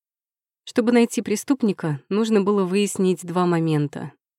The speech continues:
способ интоксикации и источник отравы. Несмотря на то, что яд тысячи змей очень сильный, он все же относится к группе хронических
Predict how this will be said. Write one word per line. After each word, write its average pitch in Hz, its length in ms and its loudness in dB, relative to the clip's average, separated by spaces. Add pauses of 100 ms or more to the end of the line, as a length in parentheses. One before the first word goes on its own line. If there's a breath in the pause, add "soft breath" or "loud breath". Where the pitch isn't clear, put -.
(140)
способ - 480 -2
интоксикации 233 960 -2 (200)
и 170 180 4
источник 208 500 -2
отравы. 147 540 -2 (640)
Несмотря 226 480 4
на 277 140 8
то, 269 120 0
что 233 160 -2
яд 220 400 0
тысячи 214 460 -4
змей 190 540 0
очень 180 400 0
сильный, 180 640 2 (500)
он 254 160 6
все 262 200 0
же 240 120 2
относится 226 560 0
к 175 100 -4
группе 220 340 0
хронических 180 960 -2